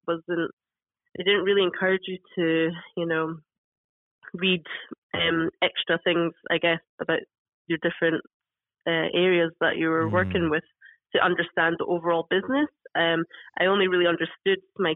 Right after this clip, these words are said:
Speaker 1: team and what we done, but I didn't understand how it connected with everything else. Um, so <laughs> sometimes I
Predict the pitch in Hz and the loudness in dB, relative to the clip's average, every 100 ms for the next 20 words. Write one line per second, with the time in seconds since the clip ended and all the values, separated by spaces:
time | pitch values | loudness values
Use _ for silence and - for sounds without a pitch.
0 | - 196 185 165 175 107 180 185 165 165 | -4 -4 0 0 0 -4 -4 -2 2 2
1 | 156 170 - - 175 170 - 165 165 160 | 2 0 0 0 0 -2 -2 -4 0 -2
2 | 160 - - 170 - - - 170 - _ | -2 -4 -2 -2 -2 -10 -6 -6 -6 _
3 | _ _ _ 175 170 180 185 190 262 277 | _ _ _ -2 -2 0 2 2 2 -2
4 | _ - - 165 165 165 170 170 - - | _ -14 -2 0 0 -2 -6 -10 -20 -20
5 | _ 185 226 262 - 233 - 220 | _ 0 0 0 0 -2 0 0